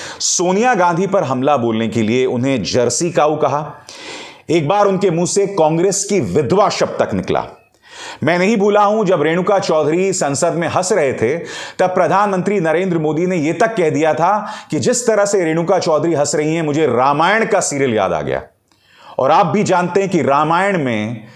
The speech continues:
कौन सी महिला पात्र जो है इस तरह से हंसती हैं। और सबसे shocking बात, शशि थरूर की पत्नी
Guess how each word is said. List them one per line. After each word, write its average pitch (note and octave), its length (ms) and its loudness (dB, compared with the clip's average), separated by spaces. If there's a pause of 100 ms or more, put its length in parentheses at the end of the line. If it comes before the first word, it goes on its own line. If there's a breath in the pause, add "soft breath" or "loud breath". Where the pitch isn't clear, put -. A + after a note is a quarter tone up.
(360 loud breath)
कौन G3 240 2
सी A#3 300 0
महिला F#3 520 2
पात्र D#3+ 420 0
जो C3 140 0
है D#3+ 160 0
इस - 180 -6
तरह C3 180 0
से A#2+ 140 -4
हंसती - 320 -6
हैं। - 260 -14 (1000 loud breath)
और F#3+ 560 0 (280)
सबसे F#3 380 -2
shocking D3 460 -2
बात, C#2+ 260 -4 (840 loud breath)
शशि A#3+ 520 0
थरूर F#3+ 300 2
की F#3+ 120 0
पत्नी E3 720 -4